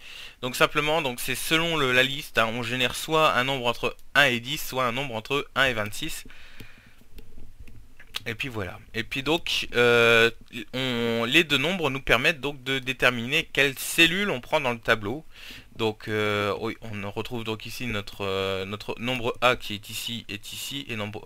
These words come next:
notre nombre B qui est généré ici va être gé-, euh, va être mis ici, et on écrit donc la lettre, euh, qui a été tirée aléatoirement avec, à l'aide des deux randoms.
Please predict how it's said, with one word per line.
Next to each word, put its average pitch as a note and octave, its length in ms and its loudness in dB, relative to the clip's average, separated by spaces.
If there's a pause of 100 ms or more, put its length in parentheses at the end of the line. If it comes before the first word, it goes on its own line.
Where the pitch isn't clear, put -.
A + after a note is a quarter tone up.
notre G#2+ 300 -6
nombre A2+ 320 -2
B A#2 260 0
qui G#2 200 -6
est G2+ 40 -6
généré G2 380 -6
ici C#3+ 320 -8 (500)
va A2 100 4
être A2 60 2
gé-, A2+ 200 -2
euh, F#2+ 720 -2
va A2 100 -2
être G#2+ 240 -4
mis D3 140 -4
ici, C3 460 -8
et C#3 140 4
on D3 300 0
écrit D3+ 420 0
donc - 260 -4
la A#2+ 160 8
lettre, B2 440 2 (480)
euh, A2 160 2
qui A2 160 0
a - 20 4
été A#2+ 180 0
tirée B2 340 2
aléatoirement A2 520 4 (280)
avec, - 380 -4
à G#2+ 80 -2
l'aide A#2 160 0
des A2+ 120 -10
deux A2+ 100 -2
randoms. G2 400 -6